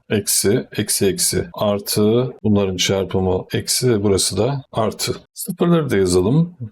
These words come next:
Büyük sıfır istiyor ama yine de yazalım. Bazı detay sorularda gerekebilir. Yani sıfırla bir sayının çarpımı tabii ki sıfır. Sıfırla sıfırın çarpımı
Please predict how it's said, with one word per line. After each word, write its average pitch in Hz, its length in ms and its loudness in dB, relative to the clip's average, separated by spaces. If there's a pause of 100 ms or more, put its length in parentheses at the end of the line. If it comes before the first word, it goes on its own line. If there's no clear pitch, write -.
Büyük 139 220 2
sıfır 113 260 0
istiyor 98 400 0
ama 127 460 0 (140)
yine 110 240 0
de 107 60 4
yazalım. 101 580 2
Bazı 104 480 0
detay 104 300 2
sorularda 92 500 2
gerekebilir. 98 920 0
Yani 104 280 0
sıfırla 101 560 0
bir 107 60 -2
sayının 101 360 0
çarpımı 107 480 0
tabii 92 240 -2
ki 123 120 -4
sıfır. - 680 -2
Sıfırla 101 440 0
sıfırın 98 360 0
çarpımı 92 680 -2